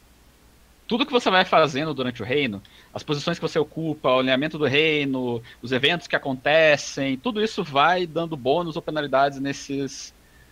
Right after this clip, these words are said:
é, nesses atributos. Então,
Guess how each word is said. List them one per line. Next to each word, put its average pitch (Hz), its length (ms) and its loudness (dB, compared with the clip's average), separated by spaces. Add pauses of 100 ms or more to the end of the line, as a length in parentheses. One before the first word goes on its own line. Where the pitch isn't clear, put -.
(180)
é, 123 120 -6
nesses 131 200 -6
atributos. 131 720 -8 (800)
Então, 104 260 -14